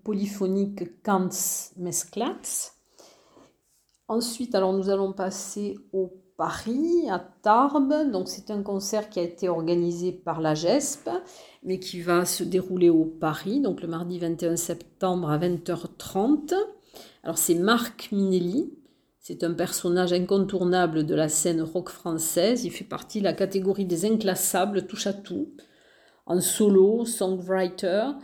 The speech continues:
euh, il explore un petit peu les, euh, il fait aussi des collaborations audacieuses, et ce natif du Havre ne fait rien comme les autres, entre ballade blues et rock intemporel.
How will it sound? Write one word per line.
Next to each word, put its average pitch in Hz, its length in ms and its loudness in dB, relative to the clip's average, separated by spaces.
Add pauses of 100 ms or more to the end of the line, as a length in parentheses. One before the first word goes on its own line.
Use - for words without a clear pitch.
(320)
euh, - 680 0 (400)
il 175 180 0
explore 196 680 4
un 180 80 0
petit - 220 -8
peu 190 340 -4
les, 165 420 2 (480)
euh, 95 440 -4 (320)
il 170 100 -4
fait - 160 2
aussi 180 300 0
des 175 260 2
collaborations 185 1200 4
audacieuses, 185 800 2
et 175 80 -4
ce 175 180 -6
natif 170 420 -4
du 170 200 -4
Havre 185 280 0
ne 175 100 0
fait 170 200 -6
rien 170 280 0
comme 196 220 2
les 165 220 4
autres, 165 300 -2 (100)
entre 170 280 -6
ballade 185 380 4
blues 214 580 -4
et 175 220 2 (180)
rock 185 420 -4
intemporel. 185 920 -6